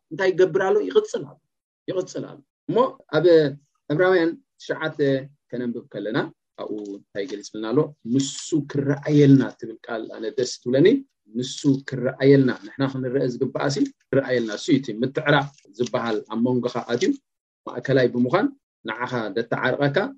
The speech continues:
እዚ ማለት እዩ። ዕብራውያን ትሽዓተ ፍቕዲ ዒስራን ኣርባዕተን "ክርስቶስ ሕጂ ኣብ ቅድሚ ኣምላኽ ክረኣየልና"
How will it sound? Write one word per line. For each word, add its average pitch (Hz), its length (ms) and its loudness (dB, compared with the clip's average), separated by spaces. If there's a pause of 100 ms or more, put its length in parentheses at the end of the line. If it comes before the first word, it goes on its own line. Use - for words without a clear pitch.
(340)
እዚ 131 160 4
ማለት 92 320 2
እዩ። - 100 -20 (600)
ዕብራውያን 131 320 2
ትሽዓተ 120 420 -4
ፍቕዲ 113 220 -8
ዒስራን 117 260 -4
ኣርባዕተን 123 380 0 (380)
"ክርስቶስ 277 480 8
ሕጂ - 260 2 (500)
ኣብ 247 220 6 (140)
ቅድሚ 269 400 8 (380)
ኣምላኽ 214 480 4 (360)
ክረኣየልና" 185 680 2